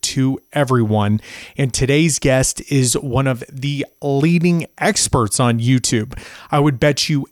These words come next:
anything that you've seen at least one of his tutorials. Plus, he's got, mm, about one point two million subscribers on YouTube, right, as of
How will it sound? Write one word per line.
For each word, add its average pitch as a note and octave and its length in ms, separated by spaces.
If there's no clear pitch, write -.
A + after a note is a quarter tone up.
anything C#3 460
that A2+ 100
you've B2+ 260
seen C3 300
at B2 180
least C3+ 340
one C3 520
of C#3+ 200
his C3 440
tutorials. A2+ 880
Plus, D3+ 360
he's C3 180
got, C3 400
mm, F#3 600
about D3 300
one C#3+ 320
point D#3 420
two D3 600
million C3+ 440
subscribers C#3 760
on D3 160
YouTube, D3+ 420
right, D3+ 220
as D3 240
of C3+ 200